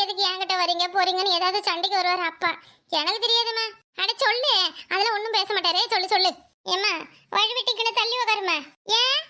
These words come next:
அதெல்லாம் பார்த்தா கண்ணுக்கு வழியே தெரியலையா? என் மேல ஏறிக்கிட்டு இடிச்சுக்கிட்டு தான் போகணுமா? சீக்கு வந்து சிரிக்கி, எப்படி உரசிக்கிட்டு போறா பாரு.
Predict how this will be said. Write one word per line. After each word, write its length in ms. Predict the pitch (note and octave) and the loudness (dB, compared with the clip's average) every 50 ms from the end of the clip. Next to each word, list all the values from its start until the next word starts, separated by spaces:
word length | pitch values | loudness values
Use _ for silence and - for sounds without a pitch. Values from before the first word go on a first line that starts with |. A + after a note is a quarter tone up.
| - - - - | -16 -12 -4 -2
அதெல்லாம் 340 | G#4+ A#4 C5 C#5 C#5+ C#5+ C#5+ | 0 0 0 0 0 2 2
பார்த்தா 180 | C#5 A#4+ - C5+ | 0 0 0 0
கண்ணுக்கு 340 | C5 A#4+ A#4+ B4 A#4+ C#5 B4 | 0 0 -2 0 0 2 2
வழியே 220 | A#4 A#4 B4+ C5 C#5 | 2 2 2 0 2
தெரியலையா? 440 | C5 B4+ B4 A4+ G#4 F#4+ F4+ E4+ F#4+ B4+ C#5 A#4 D4+ - - - - - | 2 2 2 2 2 0 2 2 2 2 2 0 -2 -4 -12 -12 -2 0
என் 140 | B4+ B4 B4 | 0 2 4
மேல 140 | A#4+ C5 D5 A4 G4+ A#4 A#4+ | 2 2 2 2 0 2 2
ஏறிக்கிட்டு 380 | B4 B4+ C#5 C5 G#4 C#5 A4+ B4 | 2 0 -2 -2 -2 -2 -2 0
இடிச்சுக்கிட்டு 440 | G#4 C#5+ D5 - D5 - A4+ B4 C#5+ | 0 -2 0 0 -2 0 2 0 0
தான் 120 | C5 C5+ | 0 0
போகணுமா? 300 | C5+ C#5 D#5 D#5 E5 B4+ F#4 C#4 - - _ _ - - | 0 -2 -2 0 0 -2 -2 -2 -8 -14 _ _ -4 0
சீக்கு 280 | C#5 G#4+ G4 - F#4+ | 0 0 2 0 0
வந்து 160 | E4+ D#4 D4+ - | 0 0 0 0
சிரிக்கி, 220 | F#4 - - D#4 C#4+ - - _ - F5 F#5+ | -2 0 0 -4 -6 -6 -10 _ -2 -2 0
எப்படி 220 | F#5+ F5+ E5+ C#5+ F4 D#4 | 2 2 2 2 2 2
உரசிக்கிட்டு 460 | D#4+ F4 A4 G5 F#5+ F5+ D5+ - A#4 - | 2 2 2 2 0 -2 -2 -2 0 2
போறா 160 | F4+ F4 F4 F4 | 2 2 4 2
பாரு. 140 | G4+ - F5 | 2 2 0